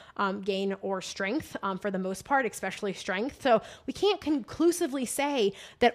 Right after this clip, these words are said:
only training in your follicular phase is better than your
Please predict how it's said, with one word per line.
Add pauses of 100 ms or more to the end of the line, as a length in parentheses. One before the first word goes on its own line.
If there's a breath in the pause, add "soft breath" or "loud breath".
only
training
in
your
follicular
phase
is
better
than
your